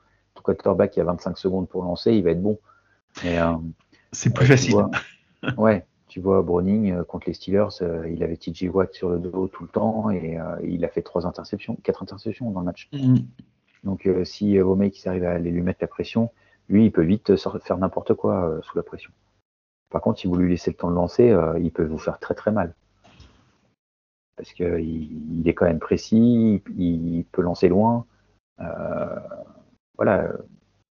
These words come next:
Speaker 1: les statistiques qu'il avait à l'Université de Washington, elles étaient pas dégueulasses, quoi.
Speaker 2: Mm, mm.
Speaker 1: Et il a les
Speaker 2: Oui.
Speaker 1: records là-bas, quoi.
Speaker 2: Et puis si Chase, euh, si Chase y joue, euh, bon,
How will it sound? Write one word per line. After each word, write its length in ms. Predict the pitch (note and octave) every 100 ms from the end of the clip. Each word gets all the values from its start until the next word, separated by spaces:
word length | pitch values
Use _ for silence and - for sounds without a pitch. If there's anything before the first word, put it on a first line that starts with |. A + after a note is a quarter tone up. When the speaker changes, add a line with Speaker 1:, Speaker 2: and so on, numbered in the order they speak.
| _ -
Speaker 1:
les 40 |
statistiques 560 | - G2 - - - G2
qu'il 160 | G2
avait 140 | F#2+ F#2+
à 20 |
l'Université 560 | F#2 F#2 F#2+ F2+ - F2
de 40 |
Washington, 500 | G2 F2+ - F2+ B2+
elles 140 | A2 E2+
étaient 140 | E2
pas 100 | -
dégueulasses, 400 | F2 F2 G#2+ G#2+
quoi. 160 | - - _ -
Speaker 2:
Mm, 40 | C#3
mm. 260 | C#3 B2+ - - -
Speaker 1:
Et 100 | F#2+
il 160 | F2+
a 60 | F2
les 140 | F2
Speaker 2:
Oui. 140 | F2 C3
Speaker 1:
records 140 | C3+ G#2+
là-bas, 180 | E2 E2+ _
quoi. 240 | F2 - _ _ _ _ _ _
Speaker 2:
Et 80 | B2
puis 140 | C3+
si 200 | B2+ C#3+
Chase, 380 | B2+ D#3+ D#3 B2+
euh, 220 | B2+ A#2
si 200 | A#2 -
Chase 300 | C#3 E3 D3+
y 80 | C#3
joue, 460 | B2+ F#3+ G#3 F3+ C#3
euh, 340 | A#2+ A2+ G#2+
bon, 240 | A2 A#2+